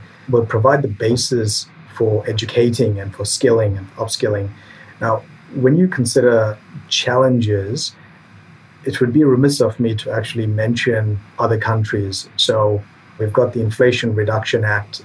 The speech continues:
in the U S, which is driving investment. It's driving supply chains, to be focusing in the U S. The Europe has one of the, or U K rather, has one of the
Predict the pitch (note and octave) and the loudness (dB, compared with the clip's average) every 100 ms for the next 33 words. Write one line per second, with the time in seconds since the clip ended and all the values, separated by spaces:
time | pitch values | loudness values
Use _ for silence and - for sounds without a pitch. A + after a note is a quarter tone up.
0 | A#2 G#2+ G#2 G#2 A2 G#2+ G#2 - - - | -6 -4 -2 -2 -2 -2 -4 -4 -6 -8
1 | A2 G#2+ G#2 G#2 G#2 G2+ - - - - | -4 -4 -2 -2 -2 -2 -6 -14 -20 -14
2 | B2+ G#2 G#2+ A2+ A#2 B2 A#2 A2 G#2 G#2 | -8 -4 0 2 4 4 4 2 0 -2
3 | G2+ G#2 - A2+ G2+ F#2+ - - A2 G2+ | -2 -2 -4 -6 -8 -8 -16 -10 -6 -6
4 | A#2 G#2+ G#2+ A2 A2+ A2 G#2+ G#2 G#2 - | -6 -2 0 2 0 0 -2 -4 -6 -10
5 | - G#2+ - A#2 A#2 A2+ - A2 G#2+ G2+ | -12 -10 -2 0 2 0 -2 -2 -2 -2
6 | G2+ - - - - - A2 G2+ - A2 | -4 -6 -20 -20 -16 -6 -2 -2 2 0
7 | G#2+ G#2+ A2+ G#2 G#2 G#2 G#2 G#2+ G#2+ G#2 | 2 -2 -2 -2 -2 -4 -2 -2 -2 -2
8 | G#2 - A2 - A2+ B2+ C3 B2+ - A2+ | -4 -8 -14 -10 0 4 6 4 2 -4
9 | A2 G#2 G#2+ A#2 A2+ A2 A2 G#2 G#2 - | -2 -2 0 0 0 -4 -6 -6 -6 -6
10 | B2 G#2+ G#2 A#2+ A#2 - A#2+ A2 G#2 - | -2 0 2 0 0 0 0 0 -4 -6
11 | - A#2 A2+ A2 G#2+ - - - - - | 0 4 4 2 0 -4 -20 -20 -20 -20
12 | - A2+ G2+ A#2 B2 A2+ - G#2 | -6 -2 0 2 2 2 -2 -8